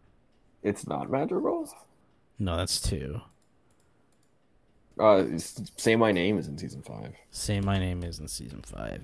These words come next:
Speaker 2: yes.
Speaker 1: Uh, Confessions is, I think, five thirteen, or f-, no, no, five thirteen is
Speaker 2: Five eleven.
Speaker 1: Paja League. That's five eleven, okay. Um,
Speaker 2: Isn't Los Pollos Hermanos an episode?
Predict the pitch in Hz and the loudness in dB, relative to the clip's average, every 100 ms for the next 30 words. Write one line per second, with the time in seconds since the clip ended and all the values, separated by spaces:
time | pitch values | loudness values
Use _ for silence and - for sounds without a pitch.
0 | - 57 - - - - _ - - - | -12 -12 -12 -12 -16 -20 _ -20 -20 -20
1 | - - 60 58 58 - - - - 101 | -20 -8 -4 -4 -4 -8 -14 -12 -4 -4
2 | 92 113 123 135 104 101 92 90 95 87 | 4 4 6 4 4 4 4 4 2 0
3 | - 82 82 - 85 80 - 80 95 92 | 4 4 4 4 2 2 -2 -2 0 0
4 | - - - - 92 80 58 - - - | -2 -12 -16 -2 0 2 -2 -6 -14 0
5 | 98 123 117 - 101 90 69 - 107 95 | 2 4 0 0 -2 -2 -4 -2 0 0
6 | 87 69 - 52 76 85 85 78 57 50 | -2 -8 -10 -10 2 4 4 2 -6 -10
7 | - _ _ _ 82 - 78 50 - - | -14 _ _ _ -6 -2 -2 -2 -6 -8
8 | - - - - _ - - _ _ _ | -12 -12 -14 -18 _ -20 -20 _ _ _
9 | _ _ _ - 90 82 82 73 - - | _ _ _ -2 0 0 -4 -6 -10 -14
10 | _ _ _ _ - - _ 131 175 143 | _ _ _ _ -20 -20 _ 2 4 8
11 | 139 127 - 180 135 120 98 95 104 104 | 8 8 8 8 8 4 0 2 2 0
12 | 107 101 104 - 98 98 98 | 0 -2 -2 -2 0 0 0